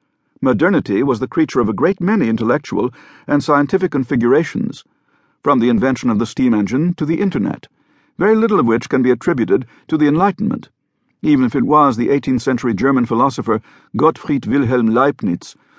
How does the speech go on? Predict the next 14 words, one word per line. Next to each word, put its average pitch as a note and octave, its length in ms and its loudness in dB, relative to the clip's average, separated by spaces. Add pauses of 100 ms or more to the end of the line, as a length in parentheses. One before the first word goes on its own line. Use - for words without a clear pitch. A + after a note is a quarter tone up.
(120)
who C3 140 -2
first G3+ 280 2
devised D3+ 420 2
the D3 80 -2
binary C3 440 2
system B2+ 460 -2
on F3+ 240 0
which E3 160 -4
the D#3+ 100 -2
modern F3+ 320 0
digital C#3+ 380 -2
computer C3 420 -2
is G3+ 140 -2
based. - 480 -4